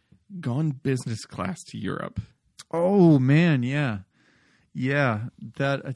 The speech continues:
Speaker 2: I, I told you about the cocktails, right?
Speaker 1: That they greeted you with
Speaker 2: Yeah, they
Speaker 1: cocktails.
Speaker 2: fucking greet you with cocktails where, like, I, I, <laughs> I, I, I think I was, like, right about to ask,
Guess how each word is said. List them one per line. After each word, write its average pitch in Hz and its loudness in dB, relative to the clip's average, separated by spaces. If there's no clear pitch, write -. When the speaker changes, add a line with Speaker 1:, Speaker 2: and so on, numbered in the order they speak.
Speaker 2:
I, 147 -4
I - -2
told 180 -4
you 160 0
about 139 -2
the - -14
cocktails, - -8
right? 127 -8
Speaker 1:
That 135 -2
they 135 -2
greeted 127 -2
you 69 -10
with 220 -4
Speaker 2:
Yeah, 233 0
they 160 -2
Speaker 1:
cocktails. - -6
Speaker 2:
fucking - -16
greet 208 -10
you 208 -6
with 196 -4
cocktails 208 -4
where, 185 2
like, 151 -2
I, 165 0
I, - -2
<laughs> - -4
I, 208 4
I, 180 4
I 180 4
think 190 4
I 196 2
was, 156 4
like, 131 0
right 123 0
about 139 0
to - -8
ask, 120 -4